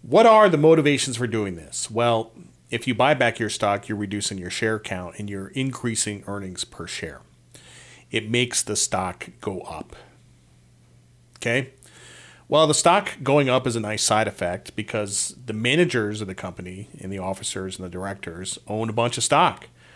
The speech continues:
So they all get richer. Okay? Now, what the company is doing is they're returning cash to shareholders.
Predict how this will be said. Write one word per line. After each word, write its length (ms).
So 200
they 180
all 220
get 200
richer. 360
Okay? 200
Now, 140
what 160
the 80
company 360
is 120
doing 340
is 240
they're 160
returning 720
cash 440
to 100
shareholders. 840